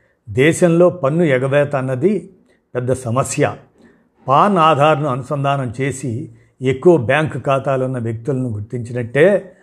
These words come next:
పన్ను ఎగవేత జరిగిందా అన్న కేసులను గుర్తించేందుకు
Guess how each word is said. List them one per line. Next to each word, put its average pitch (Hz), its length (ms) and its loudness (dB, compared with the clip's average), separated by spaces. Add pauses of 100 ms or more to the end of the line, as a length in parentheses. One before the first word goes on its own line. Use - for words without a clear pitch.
(300)
పన్ను 185 220 4
ఎగవేత 147 500 4
జరిగిందా 127 760 -2 (140)
అన్న 127 140 -6
కేసులను 131 460 -4
గుర్తించేందుకు 123 1000 -4